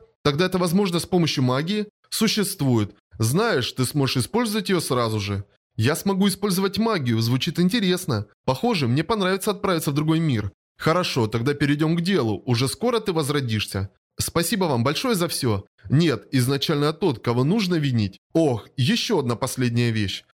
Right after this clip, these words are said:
Бог мягко поднимает руки, затем тёплый свет оборачивается вокруг меня. Поскольку бессмысленно возродиться и снова умереть, я дарую тебе увеличение в базовых навыках, физических возможностях и, кроме того, других различных вещах. Теперь с этим тебе будет очень сложно умереть,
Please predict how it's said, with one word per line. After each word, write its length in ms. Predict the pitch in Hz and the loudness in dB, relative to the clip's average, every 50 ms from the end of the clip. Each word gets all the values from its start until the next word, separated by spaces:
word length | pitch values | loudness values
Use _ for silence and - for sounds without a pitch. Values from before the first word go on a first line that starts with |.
| _ _ | _ _
Бог 360 | - 120 131 170 208 208 - | 2 2 4 4 2 2 0
мягко 280 | 139 131 143 147 - 156 | 0 0 0 0 -2 -2
поднимает 440 | 131 156 147 147 156 165 170 165 - | -2 -2 0 0 0 0 0 0 -2
руки, 240 | 226 226 180 - 135 | -2 -2 0 0 0
затем 320 | 113 135 131 - 143 135 | -2 -2 -2 0 0 0
тёплый 300 | - 147 139 120 131 120 | 0 0 -2 0 -2 -2
свет 300 | - - 143 190 220 214 - | -2 0 0 -2 -2 0 -2
оборачивается 680 | 170 175 175 185 185 190 175 - - 180 180 175 - 143 | -2 -2 0 0 0 0 -2 -2 -2 -2 -2 0 -2 -2
вокруг 300 | 127 120 - 139 120 127 | -2 -2 -2 -2 0 0
меня. 400 | 123 123 123 113 104 95 92 - _ _ _ | 2 2 2 2 2 0 -2 -6 _ _ _
Поскольку 560 | - 127 127 - - 226 240 226 208 - 147 | -2 -2 0 0 0 0 0 0 0 0 0
бессмысленно 640 | 123 123 143 - - 220 254 247 - 175 156 151 139 | 0 2 0 0 0 0 0 0 0 0 0 0 0
возродиться 640 | 135 135 127 143 147 151 147 147 156 - - 139 | 0 0 0 0 -2 -2 -2 -2 -4 -2 -2 -2
и 60 | 131 120 | -2 -2
снова 240 | - 143 143 135 | 0 0 0 2
умереть, 360 | 135 127 123 127 139 165 160 123 | 2 4 2 2 2 0 0 0
я 160 | 117 120 123 | 0 0 2
дарую 320 | 123 143 151 202 233 226 - | 2 0 0 2 0 0 -2
тебе 220 | - 123 123 127 | 0 0 0 2
увеличение 500 | 123 131 131 131 127 - 175 160 160 147 | 2 2 2 0 0 0 0 0 0 0
в 40 | 123 | 0
базовых 440 | 120 135 135 131 156 156 147 - 175 | 0 0 0 0 0 -2 -2 0 0
навыках, 480 | 185 208 208 165 131 - - 113 104 - | 0 2 2 0 -2 -2 -2 -2 -2 0
физических 580 | - 117 117 151 160 - 180 175 - 175 151 | 0 2 2 2 0 -2 -4 -2 -2 -2 0
возможностях 800 | 147 165 165 139 165 196 233 208 165 143 120 113 - - 110 107 - - | 0 0 0 2 2 2 2 2 0 -2 -4 -4 -2 -4 -4 -4 -2 -2
и, 80 | 123 | -4
кроме 360 | 107 - 151 180 214 202 170 - | -2 0 0 0 2 2 0 0
того, 460 | - 123 113 110 104 98 101 - _ _ _ - | 0 0 0 0 0 -2 -4 -8 _ _ _ 0
других 480 | 120 117 123 127 123 131 196 247 - | 2 2 2 2 2 0 -2 -2 0
различных 560 | 185 180 165 143 160 165 151 - - 139 117 | -2 -2 0 0 0 -2 0 0 -2 -2 0
вещах. 540 | 139 131 123 - - 120 104 98 92 - - _ _ _ _ | 0 0 0 0 0 -2 -2 -2 -2 -6 -10 _ _ _ _
Теперь 360 | - 123 120 185 226 247 226 | 0 2 2 2 0 0 0
с 100 | - - | -2 -2
этим 240 | 160 135 143 127 120 | -2 0 0 0 0
тебе 220 | - 131 135 143 | 0 0 0 0
будет 300 | 143 156 156 143 143 - - | 0 0 0 0 -2 -2 -2
очень 320 | 202 233 220 - 190 175 | -2 -2 0 0 0 0
сложно 400 | 180 - 165 156 139 127 135 131 | 0 0 0 2 2 2 0 0
умереть, 400 | 127 127 127 123 113 104 95 | 2 2 2 2 0 0 -2